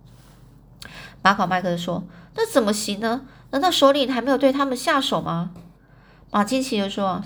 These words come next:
，“废话，矿工的头啊，伊尔克斯的事你不知道吗？”这马考麦克就说啊，“伊尔克斯这个名字很像，很耳熟诶，有听过，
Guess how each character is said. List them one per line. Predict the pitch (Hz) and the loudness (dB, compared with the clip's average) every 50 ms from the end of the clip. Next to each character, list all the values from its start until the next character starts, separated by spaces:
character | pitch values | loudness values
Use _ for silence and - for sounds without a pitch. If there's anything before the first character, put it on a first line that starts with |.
| - - | -6 2
，“废 | - 277 262 185 - | 4 6 6 4 2
话， | 87 - - - - - - - - - - - - - - | -4 -4 -4 -4 -4 -4 -6 -14 -20 -20 -20 -20 -20 -20 -10
矿 | - - 370 330 302 277 | 0 4 4 4 4 4
工 | 294 294 302 | 0 0 2
的 | 285 269 233 | 4 2 2
头 | 240 - - 190 185 196 | 2 0 0 2 4 4
啊， | 202 196 160 - - | 4 2 2 0 -2
伊 | - 254 262 | 0 0 2
尔 | 226 165 | 2 0
克 | - - - 233 190 | 0 0 0 0 0
斯 | 190 - - 208 | 0 -4 -6 -6
的 | 185 165 | -6 -4
事 | - - 220 | -4 -4 -6
你 | 196 170 | -6 -6
不 | 160 160 - 220 | -6 -6 -6 -4
知 | 214 247 | -2 2
道 | - 262 254 226 | 4 4 4 4
吗？” | 202 202 190 185 190 208 - - - - - - - - - - - - - - - - - - - | 2 -2 -4 -4 -6 -8 -12 -16 -20 -20 -20 -20 -20 -20 -20 -20 -20 -20 -20 -20 -20 -20 -20 -20 -12
这 | - - 269 254 233 - - - | 0 4 4 4 4 4 -2 -2
马 | - 208 220 | -2 -2 0
考 | 226 233 | 0 -2
麦 | 190 - 196 196 | -4 -4 -4 -4
克 | 190 220 | -6 -8
就 | 190 208 185 | -8 -8 -8
说 | 208 - - 190 185 185 | -8 -8 -6 -6 -6 -6
啊 | 196 214 226 - - - - - - - - - - | -6 -8 -12 -14 -18 -20 -20 -20 -20 -20 -20 -12 -6
，“伊 | - 302 320 | 0 4 4
尔 | 311 214 202 | 4 4 4
克 | - - 285 277 | 4 4 6 6
斯 | 262 277 277 277 | 6 4 2 0
这 | 277 294 | 0 0
个 | 277 | -2
名 | 247 226 208 | -2 -4 -6
字 | 214 - 226 | -6 -6 -6
很 | 220 214 190 | -4 -4 -4
像， | 170 - 285 277 277 - - - - - - - - | -4 -2 -2 -2 -2 -4 -10 -14 -20 -20 -20 -10 -4
很 | - 220 226 | -2 0 2
耳 | 247 233 - - | 4 4 4 4
熟 | 151 - - - 175 151 156 170 | 2 2 2 4 2 2 0 0
诶， | 170 165 170 180 - - - | -2 -2 -4 -6 -12 -10 -6
有 | 180 170 | -6 -6
听 | 170 - 226 220 214 | -6 -6 -8 -8 -2
过， | - 240 202 160 - - | 0 2 2 2 2 -2